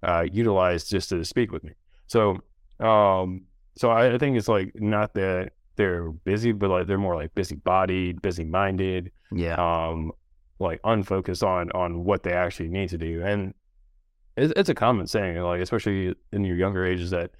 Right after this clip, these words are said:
Speaker 1: you don't necessarily know what you wanna be when you grow up. And I'm not saying that's a bad thing or anything, but I think the closer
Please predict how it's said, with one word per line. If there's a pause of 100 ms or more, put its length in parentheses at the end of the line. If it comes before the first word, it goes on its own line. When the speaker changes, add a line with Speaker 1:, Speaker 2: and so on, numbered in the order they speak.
(220)
Speaker 1:
you
don't
necessarily
know
what
you
wanna
be (400)
when
you
grow
up. (260)
And
I'm
not
saying
that's (680)
a
bad
thing
or
anything,
but
I
think
the (100)
closer